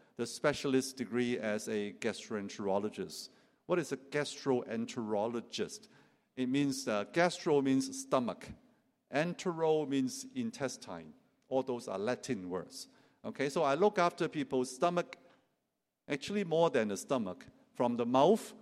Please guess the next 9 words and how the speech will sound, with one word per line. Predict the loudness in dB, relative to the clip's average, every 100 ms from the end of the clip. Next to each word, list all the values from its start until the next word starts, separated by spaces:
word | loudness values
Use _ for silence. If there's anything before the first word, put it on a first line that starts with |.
| -20
to | 2 4
the | 4
other | 2 2 2
end. | 2 0 0 -2 -6 -16 -10
That's | 0 0 2
my | 4 4
territory. | 4 4 6 4 2 2 2 -2 -8 -20 -20 -20 -20 -20 -10 2
All | 6
right? | 8 8 4